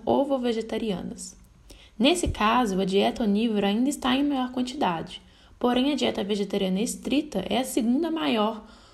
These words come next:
com o número de receitas. A partir da análise dos resultados, concluímos que as receitas onívoras estão em maioria. Porém, encontramos um número considerável de receitas que se adequam a essas dietas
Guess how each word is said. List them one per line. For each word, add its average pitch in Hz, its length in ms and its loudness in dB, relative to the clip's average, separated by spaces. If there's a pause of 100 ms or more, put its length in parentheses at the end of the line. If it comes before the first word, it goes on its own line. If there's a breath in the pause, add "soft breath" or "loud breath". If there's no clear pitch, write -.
(140 loud breath)
com 277 160 2
o 262 40 4
número 226 260 0
de 208 100 2
receitas. - 800 -4 (240)
A - 60 -16
partir 311 320 4
da 403 80 6
análise 294 480 2
dos 254 160 -6
resultados, 208 760 2
concluímos 262 640 0
que - 100 -4
as 254 120 0
receitas 233 500 0
onívoras 233 580 2
estão 247 280 0
em 262 100 2
maioria. 262 640 0 (460 loud breath)
Porém, 269 300 6
encontramos 294 640 0
um 254 60 2
número 254 340 2
considerável 262 680 2
de 262 80 -4
receitas 233 680 0 (360 loud breath)
que 330 100 4
se 339 100 0
adequam 294 540 4
a 277 80 6
essas 277 220 0
dietas 190 640 2